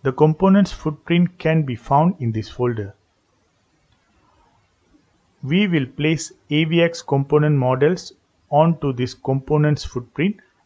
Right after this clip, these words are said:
and simulate them as the circuit components in the R F Pro. As a next step, we need to install the A V X component library in A D S. To do that, go to Design Kits and click on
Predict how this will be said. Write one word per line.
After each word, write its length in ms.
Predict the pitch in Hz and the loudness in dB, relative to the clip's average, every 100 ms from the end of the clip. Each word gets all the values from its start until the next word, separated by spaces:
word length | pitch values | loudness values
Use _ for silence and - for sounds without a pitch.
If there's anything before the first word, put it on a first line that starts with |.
| - | -4
and 240 | 151 202 180 | 0 0 -2
simulate 640 | - 143 147 147 170 156 | -4 0 0 2 -2 0
them 240 | 147 196 - - | 0 0 -2 -2
as 200 | 151 151 | -2 -2
the 160 | - - | -4 -4
circuit 440 | - 139 165 160 | -2 -2 -4 -4
components 640 | 135 131 139 139 196 - - | -4 -2 0 2 0 -4 0
in 180 | 165 | 2
the 120 | 135 - | 2 0
R 180 | 117 120 | 0 2
F 180 | 120 - | 0 -4
Pro. 240 | 110 101 _ _ _ _ _ _ _ - | -10 -10 _ _ _ _ _ _ _ -6
As 220 | 156 - | -4 2
a 40 | |
next 280 | 151 208 220 | 4 4 2
step, 400 | - 117 - _ _ _ _ _ - | -2 0 0 _ _ _ _ _ 0
we 120 | 147 | 6
need 220 | 170 180 | 6 4
to 120 | 143 - | -4 0
install 520 | 131 135 - 165 185 - _ - | 0 2 4 6 6 0 _ -8
the 200 | 120 - | -6 2
A 120 | 139 | 2
V 160 | 147 156 | 2 0
X 180 | 156 | -2
component 480 | - 131 131 139 135 | -4 -2 2 2 4
library 460 | 120 120 123 151 202 | 2 0 0 -2 -2
in 180 | 120 - | -6 -4
A 100 | 120 | -6
D 180 | 120 120 | -4 -4
S. 220 | 104 - _ _ _ _ - | -6 -10 _ _ _ _ 0
To 80 | 151 | 4
do 160 | 151 208 | 6 6
that, 320 | 135 175 - _ _ _ - | 6 2 -2 _ _ _ -4
go 160 | 143 196 | 4 4
to 220 | 190 139 | 4 0
Design 420 | 117 113 139 143 | 0 2 4 4
Kits 400 | 143 180 - - _ _ - | 2 -4 -4 -14 _ _ -2
and 220 | 131 127 | -2 0
click 320 | - 208 - | 2 0 4
on 220 | 147 175 | 4 4